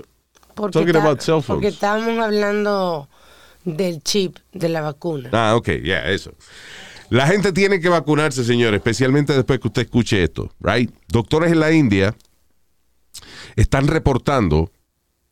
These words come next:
Speaker 2: que la nueva variante, dice, eh, la nueva variante de, del virus, right? Está que causando gangrene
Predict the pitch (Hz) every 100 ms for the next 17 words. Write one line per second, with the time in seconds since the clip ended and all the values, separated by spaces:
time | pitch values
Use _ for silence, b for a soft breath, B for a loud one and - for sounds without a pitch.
0 | _ _ _ _ - - 123 117 120 113
1 | 117 117 139 180 175 139 123 147 180 156
2 | 170 170 156 _ _ _ _ _ _ _
3 | _ _ _ _ _ _ _ 104 113 123
4 | 117 107 107 110 113 113 123 151 156 143
5 | 143 151 143 123 104 104 101 120 85 78
6 | 85 107 127 _ _ _ _ _ - 107
7 | 131 131 147 139 120 135 139 131 104 110
8 | 104 101 135 170 220